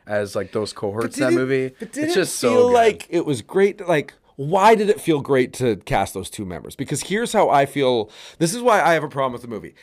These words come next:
Speaker 2: It feels like going and buying, like, a boy band's greatest hits album. Like, yeah, I like De
Speaker 1: I,
Speaker 2: Niro
Speaker 1: I think
Speaker 2: and I
Speaker 1: it,
Speaker 2: like
Speaker 1: I
Speaker 2: Al
Speaker 1: think,
Speaker 2: Pacino
Speaker 1: I think
Speaker 2: and I
Speaker 1: it
Speaker 2: like
Speaker 1: wor-, I think it
Speaker 2: Pesci.
Speaker 1: worked. I think it worked.
Speaker 2: I just
Speaker 1: Yeah.
Speaker 2: felt like it was a bunch of old guys getting together to,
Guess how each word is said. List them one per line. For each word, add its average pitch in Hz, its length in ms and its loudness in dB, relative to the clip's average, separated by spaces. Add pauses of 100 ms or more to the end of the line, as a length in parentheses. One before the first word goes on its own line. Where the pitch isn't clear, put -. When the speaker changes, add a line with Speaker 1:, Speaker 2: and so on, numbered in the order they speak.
(120)
Speaker 2:
It 185 140 2
feels 202 380 2
like 190 200 4
going 160 280 0
and 139 120 -6
buying, 139 500 -2 (140)
like, 123 240 -6
a 135 40 -12
boy 127 240 -4
band's 120 300 -6
greatest 113 320 -6
hits 123 180 -10
album. 73 280 -10 (340)
Like, 156 460 0 (720)
yeah, 254 200 2
I 254 60 6
like 247 240 4
De 233 80 -2
Speaker 1:
I, 208 80 2
Speaker 2:
Niro 175 180 6
Speaker 1:
I 143 60 8
think 156 120 6
Speaker 2:
and 202 100 6
I 226 40 8
Speaker 1:
it, 233 60 4
Speaker 2:
like 233 220 8
Speaker 1:
I - 40 6
Speaker 2:
Al 208 100 8
Speaker 1:
think, 165 140 -2
Speaker 2:
Pacino 156 300 0
Speaker 1:
I 123 60 4
think 147 100 4
Speaker 2:
and 165 120 4
I 196 80 4
Speaker 1:
it - 40 8
Speaker 2:
like 214 140 8
Speaker 1:
wor-, - 200 2
I 165 60 6
think 147 140 2
it 131 60 2
Speaker 2:
Pesci. 107 100 2
Speaker 1:
worked. 90 260 -8
I 117 80 2
think 107 180 -6
it 90 40 -14
worked. 73 440 -18
Speaker 2:
I 214 140 -4
just 233 160 -8
Speaker 1:
Yeah. - 80 -8
Speaker 2:
felt 214 180 0
like 196 180 -2
it 180 40 -6
was 165 100 -6
a 165 40 -12
bunch 175 180 -6
of 143 60 -6
old 175 200 -4
guys 160 220 -4
getting 151 160 -8
together 165 320 -4
to, 165 260 -2